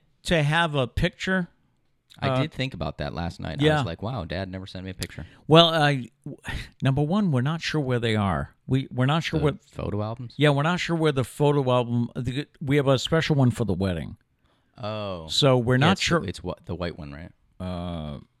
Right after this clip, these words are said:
Speaker 1: is it white?
Speaker 2: I thought it was white.
Speaker 1: Yeah. We're not sure where it is. So I think it was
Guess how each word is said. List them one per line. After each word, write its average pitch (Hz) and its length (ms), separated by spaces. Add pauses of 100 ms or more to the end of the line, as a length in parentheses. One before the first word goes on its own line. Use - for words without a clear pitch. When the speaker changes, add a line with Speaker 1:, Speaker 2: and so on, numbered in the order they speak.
(440)
Speaker 1:
is 117 160
it 147 80
white? 175 200 (100)
Speaker 2:
I 104 60
thought - 120
it 92 40
was 80 140
white. 82 200 (200)
Speaker 1:
Yeah. 107 140 (680)
We're 143 100
not 165 160
sure 165 160
where 147 160
it 113 80
is. 90 380 (100)
So 123 480
I 127 180
think 175 220
it 170 120
was 127 280